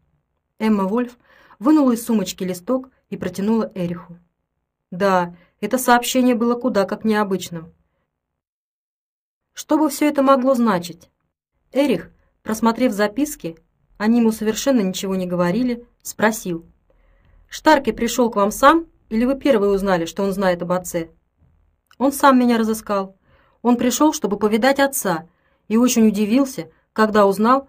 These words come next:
что отец у меня вообще не появлялся». Эриху по-настоящему стало жаль молодую женщину. Почему жизнь так неласкова к ней? То погиб муж, теперь загадки с отцом. Ему от души хотелось помочь ей.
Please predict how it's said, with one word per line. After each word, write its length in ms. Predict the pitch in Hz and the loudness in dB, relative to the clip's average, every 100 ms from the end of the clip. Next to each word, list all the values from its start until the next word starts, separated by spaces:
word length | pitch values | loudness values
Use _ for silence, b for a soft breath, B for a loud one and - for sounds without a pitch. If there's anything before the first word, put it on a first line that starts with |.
| b | b
что 240 | - 226 | -6 0
отец 300 | 214 220 285 | 0 0 0
у 40 | 254 | 2
меня 220 | 240 226 | 2 4
вообще 360 | 220 220 - 269 | 4 2 2 0
не 120 | 233 | 0
появлялся». 640 | 226 180 170 156 - 160 _ _ _ _ _ _ _ _ _ _ _ _ _ | -2 -2 -4 -6 -10 -20 _ _ _ _ _ _ _ _ _ _ _ _ _
Эриху 360 | 247 269 247 226 | 0 2 0 -2
по-настоящему 800 | 208 208 - 208 262 262 226 220 | -2 -4 -2 0 0 0 -2 -2
стало 280 | - 214 208 | -2 -2 -2
жаль 380 | 196 180 175 - | -2 -2 -4 -6
молодую 400 | 185 180 175 180 | -2 -2 -2 -4
женщину. 540 | 180 180 175 170 160 _ _ _ _ _ _ | -4 -4 -6 -10 -16 _ _ _ _ _ _
Почему 360 | 208 - 277 285 | -4 0 2 2
жизнь 260 | 294 247 | 2 0
так 200 | 240 233 | -2 -4
неласкова 520 | 233 220 180 - 175 | -2 0 -2 -4 -8
к 120 | 175 175 | -8 -10
ней? 200 | 165 - _ _ _ _ _ _ - | -10 -12 _ _ _ _ _ _ -6
То 120 | 277 | -2
погиб 380 | 247 190 196 196 | 0 0 -4 -2
муж, 380 | 214 220 - _ _ _ | -2 -2 -6 _ _ _
теперь 280 | - 208 262 | -6 0 0
загадки 440 | 202 185 180 175 | 0 -2 -4 -4
с 80 | 175 | -10
отцом. 420 | 170 170 196 208 - _ _ _ _ _ - | -8 -8 -8 -8 -10 _ _ _ _ _ -4
Ему 260 | 214 220 | 2 2
от 100 | 202 | 2
души 260 | 214 - 285 | -2 -4 -2
хотелось 460 | 240 233 226 214 | -4 -2 -2 -4
помочь 480 | - 190 185 175 175 | -2 -2 0 -4 -6
ей. 220 | 165 165 | -12 -12